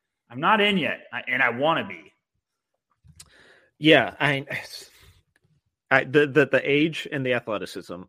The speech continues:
Speaker 2: I keep going back to because they're two just such unique aspects of who he is as a player right now. And he should be in high school right now. And he might be the most vertically explosive center in the country right now, which are two,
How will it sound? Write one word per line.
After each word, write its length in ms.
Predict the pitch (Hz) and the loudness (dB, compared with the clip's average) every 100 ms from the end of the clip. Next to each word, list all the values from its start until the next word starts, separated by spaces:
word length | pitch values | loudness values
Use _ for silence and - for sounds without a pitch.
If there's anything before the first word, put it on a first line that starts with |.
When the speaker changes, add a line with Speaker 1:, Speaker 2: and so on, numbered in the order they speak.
| - | -10
Speaker 2:
I 140 | 107 | -10
keep 200 | - 127 | -8 -4
going 200 | 135 117 | -2 -2
back 180 | 104 95 | -4 -6
to 120 | 107 | -8
because 280 | 101 120 110 | -8 -8 -6
they're 160 | 113 110 | -6 -8
two 440 | - - 143 139 | -8 -4 -2 -2
just 240 | 123 117 | -6 -8
such 320 | - 135 131 131 | 0 0 0 -6
unique 640 | 135 127 127 135 - - _ - - - _ _ _ _ _ _ _ - | -8 -6 -6 -8 -10 -20 _ -20 -20 -20 _ _ _ _ _ _ _ 2
aspects 500 | 127 123 - 110 - | 2 4 0 -4 -2
of 240 | 107 107 - | -4 -4 -6
who 200 | 131 131 | -6 -6
he 180 | 123 113 | -6 -6
is 300 | 110 - - | -6 -10 -6
as 140 | 113 107 | -6 -6
a 40 | |
player 260 | - 156 117 | -2 0 0
right 160 | 92 85 | -4 -8
now. 140 | 87 | -10
And 120 | 101 | -12
he 160 | 104 120 | -8 -8
should 240 | - 120 | -6 -4
be 80 | 123 | -2
in 80 | 123 | -4
high 180 | 101 90 | -6 -8
school 280 | - 92 | -8 -8
right 200 | 85 87 - | -6 -6 -8
now. 260 | 85 98 - | -10 -10 -12
And 380 | - 107 104 104 | -12 -8 -8 -10
he 320 | - - 120 | -14 -14 -10
might 340 | 110 107 110 107 | -6 0 0 2
be 120 | 110 | 2
the 80 | 104 | 2
most 500 | 107 104 - - - _ _ _ _ 120 | 0 0 -2 -10 -14 _ _ _ _ -12
vertically 640 | 120 110 107 107 - 113 | -4 0 0 0 2 2
explosive 580 | 107 - 110 104 - 104 | 2 0 4 4 4 -6
center 460 | - 101 101 101 - | -2 -2 -2 -4 -8
in 100 | - | -8
the 60 | 107 | -2
country 320 | 175 165 104 | 2 2 2
right 200 | 95 92 | -2 -4
now, 240 | 92 85 - - - - | -6 -10 -14 -20 -20 -4
which 180 | 120 110 | -2 0
are 120 | 110 | -2
two, 320 | - - 131 | -4 -4 -4